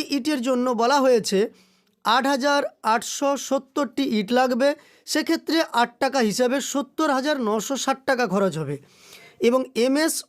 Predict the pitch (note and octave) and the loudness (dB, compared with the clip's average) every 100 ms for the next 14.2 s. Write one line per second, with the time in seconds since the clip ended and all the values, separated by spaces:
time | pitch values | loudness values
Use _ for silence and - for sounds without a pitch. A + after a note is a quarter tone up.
0 | A#3+ C4+ D4 - F#3+ D#3+ G#3+ B3+ C#4+ C4+ | 2 2 2 -4 -6 -2 -2 0 2 2
1 | C#4+ D#4+ _ _ - A#3 C4 C#4 C#4 C4+ | 2 -2 _ _ 0 2 2 0 0 -2
2 | C#4+ C#4 F#3+ B3 A#3 D#3+ - _ A#3 A#3 | 0 -2 0 0 0 -4 -12 _ -2 0
3 | F3+ D3+ G#3+ D4 D#4 D4 C#4 C#4 B3 B3 | -2 -2 0 2 2 -2 -2 -4 0 2
4 | D4 A#3+ A#3 A3+ A3 G#3+ A3 F#3+ G3+ - | 2 2 2 2 0 0 -4 -2 -6 -2
5 | G#3+ G3 G#3 F#3 G#3 B3 C#4 - G#3+ F#3 | -2 0 0 0 2 2 2 0 -2 0
6 | A#3 A#3+ B3+ A#3+ F#3 C4+ C#4+ B3 C#4 C#4+ | -2 0 0 -2 -2 -2 0 0 0 0
7 | C#4 C#4+ C#4+ B3 D4 D4 D#4+ - - _ | -2 -2 -2 0 0 0 -4 -20 -20 _
8 | - C4+ C4+ F4 C#4 A#3 - - A#3+ B3 | -4 -2 2 2 2 0 0 0 2 2
9 | B3+ C#4 B3+ B3 B3 - C#4+ C#4+ C#4 A#3+ | 2 0 0 -4 -4 -4 -2 0 0 2
10 | A#3 F#3 G#3 - _ _ - - C4 E4 | 0 2 0 -2 _ _ -6 -2 0 0
11 | D#4 B3 C4 A#3 F#3+ G3+ D#3+ E3+ D3+ C#3+ | 0 0 0 0 0 0 0 -2 -4 -6
12 | - - _ A#3+ C4 B3+ E4 C#4+ C#4+ C#4 | -12 -20 _ 0 2 2 -2 0 -2 -2
13 | A#3+ A3 - G#3+ C4+ - _ _ - B3+ | 0 0 0 0 0 -4 _ _ -4 -2
14 | D4+ | 2